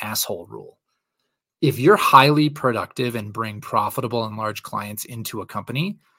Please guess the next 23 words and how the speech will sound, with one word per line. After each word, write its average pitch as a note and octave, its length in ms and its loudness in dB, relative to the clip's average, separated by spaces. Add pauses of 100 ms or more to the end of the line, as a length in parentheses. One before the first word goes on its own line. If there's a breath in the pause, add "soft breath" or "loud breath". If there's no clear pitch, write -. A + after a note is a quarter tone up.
(240)
they B2 240 2
will D#3 220 6
largely A#2 680 0
tolerate A#2+ 600 4 (460)
what D3 200 6
I F3 120 10
would F#3+ 160 4
call F3 240 6
some D#3+ 260 -2
eccentricity B2+ 760 -2
in G#2 80 -10
your G2+ 160 -8
behavior. F#2 240 -12 (300)
That's E3 260 6
one G3+ 120 2
reason A#2+ 420 2
why A#2 280 4
if A2 160 -6
you A2+ 80 -8
find A2+ 320 -2
a A2 40 -12
trusted A2 500 -8
person, G#2 680 -4